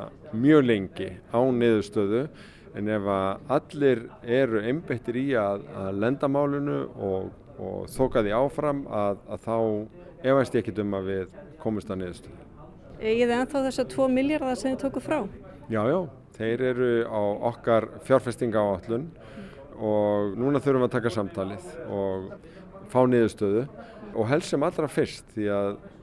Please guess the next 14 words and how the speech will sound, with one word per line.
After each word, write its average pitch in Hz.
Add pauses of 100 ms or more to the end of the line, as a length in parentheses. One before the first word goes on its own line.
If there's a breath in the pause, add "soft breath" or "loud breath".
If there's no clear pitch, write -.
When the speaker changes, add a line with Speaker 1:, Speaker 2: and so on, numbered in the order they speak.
Speaker 1:
tímaáætlunin 123
fyrir 113
verkefnið 101
er 98
býsna 127
knöpp - (400 loud breath)
og 98
gerir 113
ráð 120
fyrir 113
því 110 (140)
að, 101 (200)
að 98
við 107